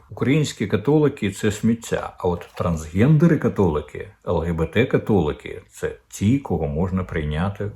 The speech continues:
у своїй келії. Наше керівництво не розуміє, можливо, що все-таки московський лжепатріарх значно симпатичніший папі, ніж українські католики.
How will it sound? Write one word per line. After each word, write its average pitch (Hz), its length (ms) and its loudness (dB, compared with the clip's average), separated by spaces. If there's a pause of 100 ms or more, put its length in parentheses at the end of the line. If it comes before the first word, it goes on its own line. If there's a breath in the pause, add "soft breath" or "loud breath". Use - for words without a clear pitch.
у 85 180 -10
своїй 80 460 -6
келії. - 560 -8 (120)
Наше 151 280 2
керівництво 131 580 2
не 120 200 6
розуміє, 123 500 4
можливо, 90 600 2
що 95 280 -4
все-таки 95 920 -2 (360 loud breath)
московський 87 1000 -4 (120)
лжепатріарх 98 1040 0
значно 98 440 0
симпатичніший - 1000 -2
папі, 101 420 -2
ніж 73 280 -4
українські 80 560 -6
католики. - 640 -8